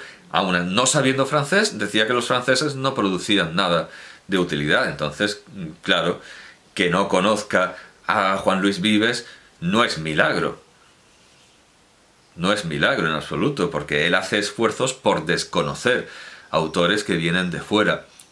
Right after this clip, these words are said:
Y a los españoles, eso no lo he dicho, a los es-, mm, lo he dicho hablando de Croce.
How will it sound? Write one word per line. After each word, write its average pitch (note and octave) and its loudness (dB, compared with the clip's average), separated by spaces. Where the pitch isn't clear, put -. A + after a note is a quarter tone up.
Y G2+ 4
a F2+ 2
los F2 0
españoles, G#2+ 0
eso F3 -2
no E3+ 0
lo A2 2
he F#2 0
dicho, G2 -2
a E2+ -4
los E2 -4
es-, E2 -6
mm, F2+ -4
lo F#2+ 2
he A2 4
dicho A#2+ 2
hablando A2+ 2
de G2 0
Croce. G#2+ 0